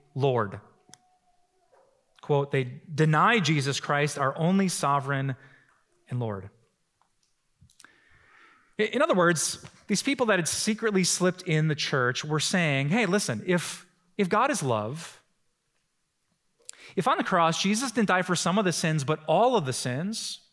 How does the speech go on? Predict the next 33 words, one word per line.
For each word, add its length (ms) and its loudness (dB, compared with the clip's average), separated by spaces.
if 120 -2
it's 140 -2
true 540 4
that 220 0
however 380 4
much 240 2
you 80 2
sin, 500 0
the 120 0
grace 340 2
of 100 0
God 220 4
has 140 0
always 360 2
got 280 0
you 60 0
covered, 540 -4
i-, 140 0
if 120 0
it's 140 -4
not 140 2
about 300 2
you, 440 2
but 160 0
undeserved 560 2
love 540 2
saves 480 0
you 80 4
in 80 2
the 120 2
end, 340 0
then, 540 0
well, 320 -16